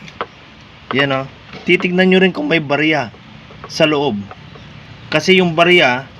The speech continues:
yan, maaaring maging cause din yan ng leak. Ito, lilinisan natin ito. Kung makikita nyo yan, marumi na, marumi na siya, kaya kailangan linisan natin. Ngayon, kung problema,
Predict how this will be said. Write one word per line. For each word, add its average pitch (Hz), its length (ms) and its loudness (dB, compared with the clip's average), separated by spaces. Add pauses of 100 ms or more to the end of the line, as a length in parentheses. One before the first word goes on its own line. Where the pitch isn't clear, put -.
(680)
yan, 156 160 0
maaaring 156 320 0
maging 151 240 -6
cause 147 320 -4
din 156 160 -2
yan 147 160 -2
ng 139 80 -4
leak. 139 240 -2 (640)
Ito, 156 240 0
lilinisan 160 560 0
natin 147 320 -4
ito. 120 240 -2 (1040)
Kung 147 160 -2
makikita 151 480 0
nyo 160 160 4
yan, 135 160 4 (1040)
marumi 160 400 2
na, 156 160 0
marumi 156 400 -2
na 156 80 0
siya, 156 160 -4
kaya 156 320 2 (640)
kailangan 170 480 2
linisan 165 400 -2
natin. 127 400 -2 (880)
Ngayon, 185 320 2
kung 185 240 0
problema, 180 640 0